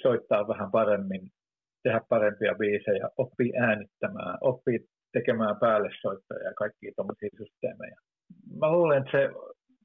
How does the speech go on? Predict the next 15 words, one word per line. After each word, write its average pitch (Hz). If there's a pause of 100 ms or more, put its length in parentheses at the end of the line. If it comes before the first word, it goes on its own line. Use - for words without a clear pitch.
(260)
se 147
oli 143
niinku, 135 (160)
se 196
oli 180
sellainen 190
kehityskertomus, 123 (100)
kehitystarina. 123 (420)
Ja 127 (220)
sille 143
ei 127
ollut 131
tavallaan 139
se, 147
että 135